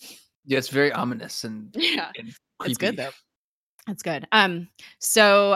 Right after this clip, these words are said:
Speaker 2: uh, meanwhile, at the base, Ada and some random shield agents are building this apparatus, um, and it's like a door, it's a, a gateway, and Ada puts these gloves on to control the gateway. So she's, like, making all these little, like,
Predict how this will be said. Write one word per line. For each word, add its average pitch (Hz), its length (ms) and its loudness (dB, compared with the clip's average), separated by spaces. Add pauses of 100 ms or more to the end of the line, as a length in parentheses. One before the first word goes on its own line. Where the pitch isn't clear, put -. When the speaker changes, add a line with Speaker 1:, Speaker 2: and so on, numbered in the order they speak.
Speaker 2:
uh, 180 280 4
meanwhile, 220 600 2 (120)
at 185 80 -6
the 175 80 -8
base, 202 360 2
Ada 277 200 0
and 208 420 2
some 202 140 -4
random 214 340 2
shield 214 320 -2
agents 165 320 -4 (140)
are 156 40 -18
building 190 460 -2
this 170 280 -4
apparatus, 170 960 0 (420)
um, 160 220 0
and 160 80 -2
it's 147 100 -6
like 170 140 -4
a 165 40 -2
door, 180 400 -2
it's 160 140 -6
a, 156 180 -4
a 98 160 -6
gateway, 160 600 0
and 170 180 -4
Ada 226 200 2
puts 247 220 -6
these 165 200 -6
gloves 208 380 0
on 156 160 -4
to 160 100 -10
control 165 280 -6
the 160 60 -8
gateway. 143 260 -4
So 175 120 -8
she's, 165 220 -8
like, 160 140 -10
making 226 280 -4
all 196 140 -2
these 175 240 -4
little, 165 340 -2
like, 151 400 -2